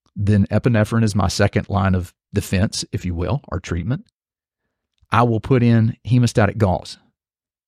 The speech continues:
The cellulose-based hemostatic gauze, I'll pack it full, and then I'll throw a figure eight suture over it,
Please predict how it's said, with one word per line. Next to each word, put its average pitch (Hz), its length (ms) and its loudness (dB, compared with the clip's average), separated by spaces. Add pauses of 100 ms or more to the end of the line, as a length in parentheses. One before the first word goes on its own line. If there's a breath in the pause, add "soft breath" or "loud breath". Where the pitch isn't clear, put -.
(600)
The 98 100 -6
cellulose-based 107 1040 -2 (440)
hemostatic 107 420 2
gauze, 107 460 4
I'll - 220 -2
pack 113 480 -2
it - 340 -2 (240)
full, - 460 -2 (580)
and 95 140 0
then 104 100 4
I'll 98 120 2
throw 107 280 2
a 87 40 0
figure 107 340 2
eight 92 140 0
suture 107 420 -2
over 85 260 -4
it, - 60 -16